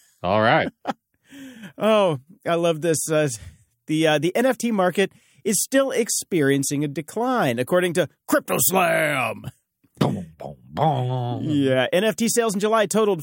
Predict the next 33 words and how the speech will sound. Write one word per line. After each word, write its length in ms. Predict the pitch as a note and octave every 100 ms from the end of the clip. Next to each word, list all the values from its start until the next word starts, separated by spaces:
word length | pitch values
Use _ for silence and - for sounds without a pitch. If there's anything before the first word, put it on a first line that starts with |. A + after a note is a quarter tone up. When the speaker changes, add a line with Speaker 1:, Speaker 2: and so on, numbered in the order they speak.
| -
Speaker 2:
four 180 | C#4 B3
hundred 280 | C4 B3+
and 100 | F3+
ninety-five 600 | F3+ A3 A#3 A3 G#3+ A3 -
point 240 | G3 F3
six 300 | - A3 -
million 520 | E3+ F#3+ A3+ A3+ A3 G3+
dollars, 400 | G3+ F#3 C#3 B2+
a 60 |
drop 220 | B2+ D3
of 140 | D3+ -
twenty-three 460 | C#3 E3 D3+ E3+
percent 360 | - D3+ D#3+ D#3
from 140 | C#3+
six 240 | B2+ G3 -
hundred 240 | F3 F3
and 100 | C#3+
forty-six 460 | F3+ E3+ D3+ D4 -
point 240 | G#3+ F#3+
one 240 | E3 F#3 E3+
million 340 | G3+ G#3+ A3
in 440 | - E3+ F3 E3+ D#3
June. 760 | B2+ E3 D#3+ C3 A2 G2 F2+ -
Speaker 1:
Still 260 | - - B2+
feels 280 | - A#2+ G2+
like 100 | G2
about 240 | G2 G2 F#2+
four 160 | B2 G#2+
hundred 240 | G#2 G2
ninety-five 540 | F#2 F#2 F#2 - F#2+ E2+
million 300 | F2+ F2+ E2+
too 160 | G#2 E2
high. 240 | G2 A#2